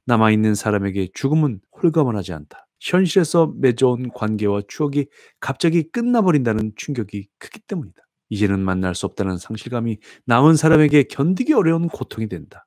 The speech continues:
상처받을 준비가 된 사람으로 살지, 슬픔의 알갱이로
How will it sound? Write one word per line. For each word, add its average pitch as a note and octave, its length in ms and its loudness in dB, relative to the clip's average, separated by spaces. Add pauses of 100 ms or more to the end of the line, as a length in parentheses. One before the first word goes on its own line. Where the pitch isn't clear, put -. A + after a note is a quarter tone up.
상처받을 E3+ 880 2
준비가 E3+ 560 0
된 E3+ 260 2
사람으로 D#3 600 0
살지, C3+ 580 -2 (300)
슬픔의 F#3 520 0
알갱이로 F#3 640 4